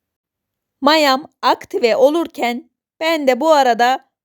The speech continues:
unumu hazırlıyorum. Burası çok önemli. Altı su bardağı unla bir paket kabartma tozu ve bir tatlı kaşığı tuzu karıştırıyorum.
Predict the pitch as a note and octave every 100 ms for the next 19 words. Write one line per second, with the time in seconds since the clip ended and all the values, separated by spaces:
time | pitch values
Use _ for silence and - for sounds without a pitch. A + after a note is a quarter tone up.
0 | _ - E4+ D4+ B3+ C4+ F#3 B3+ A#3 A#3+
1 | A#3+ G#3+ F3+ D#3+ - _ _ _ _ _
2 | _ _ _ _ _ D4 E4+ E4 - E4
3 | - E4+ E4 A#3+ A3+ G3 F3+ F3 E3 G3+
4 | _ _ _ _ _ _ _ _ _ _
5 | _ _ - B3 C4+ C#4 F4+ F#4+ D4 B3
6 | A#3 G#3+ G#3+ B3 D4 C#4 A#3 A#3+ _ _
7 | _ - C#4+ - - A#3 A#3 A3 _ -
8 | A3+ A#3 A#3+ C4+ C#4 C4+ A3+ B3+ A3+ A3+
9 | _ _ _ - C#4+ E4 - C4+ - G#3
10 | - D4 D4+ C4+ A#3 - - C#4+ B3+ C4+
11 | B3+ B3 - - A#3+ A3 F3 B3